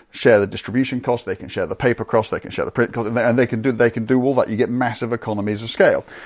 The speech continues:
But if you're, if you've built a factory which is brand new,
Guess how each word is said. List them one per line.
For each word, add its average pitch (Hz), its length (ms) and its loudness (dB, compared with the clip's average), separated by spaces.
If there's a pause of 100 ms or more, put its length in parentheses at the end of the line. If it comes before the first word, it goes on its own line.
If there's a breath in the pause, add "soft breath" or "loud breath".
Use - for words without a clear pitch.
(180 loud breath)
But 151 120 2
if 208 140 4
you're, 175 220 2
if 185 140 -4
you've 202 160 0
built 151 220 6
a 131 40 -10
factory - 520 -2 (1120 soft breath)
which 156 240 4
is 120 100 4
brand 113 340 4
new, 113 340 -4